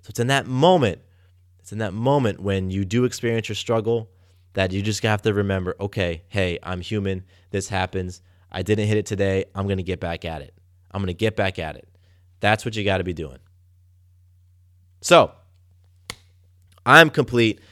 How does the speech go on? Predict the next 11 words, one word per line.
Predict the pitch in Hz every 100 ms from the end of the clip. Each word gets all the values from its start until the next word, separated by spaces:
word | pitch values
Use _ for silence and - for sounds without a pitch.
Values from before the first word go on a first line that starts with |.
| - -
with | 101
this | 113
conversation | - 107 101 107 101 110 101
on | 101 92 90
consistency, | 92 101 - 185 170 147 160 151 - - - -
and | 127 123 123 123 123
I | 135
would | 147
love | 131 151 170 170
to | 165
hear, | 143 147 156 160 165 160